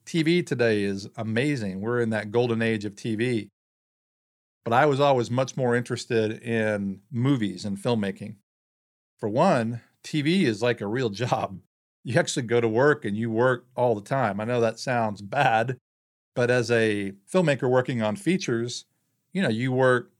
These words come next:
on a big project for maybe a year, six months or a year, and then you don't have to work all the time. It's just a different mentality. I've talked about being a freelance filmmaker on this podcast before, and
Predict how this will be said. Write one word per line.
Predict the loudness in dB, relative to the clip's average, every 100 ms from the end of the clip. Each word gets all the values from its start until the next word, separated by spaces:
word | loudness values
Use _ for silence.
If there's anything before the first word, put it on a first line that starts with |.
| _
on | -2 -2
a |
big | 0 -4
project | 2 2 4 2 2 -4
for |
maybe | -2 0 0 -2
a |
year, | -2 0 2 2 0
six | -4 -8 -4
months | -4 -2
or | -4
a |
year, | -2 -2 0
and | 0
then | 0
you | -2
don't | 0 0 -2 -4
have | -4 -4 _
to | -2
work | 0 0 -2 _
all | -2 -2
the | -2
time. | -4 -4 -6 -16 _ _ _ _ _
It's | -12
just | -6
a | -2
different | -2 -2
mentality. | -6 0 2 2 -2 -10 _ _ _ _ _ _ _ -10
I've | 0
talked | 0 2
about | -2 0
being | -2 -2
a | -4
freelance | -2 -2 -2 -4
filmmaker | -2 0 -2 -2
on | -4
this | -6
podcast | -4 -2 -2 -6 -6
before, | -8 -2 0
and | 0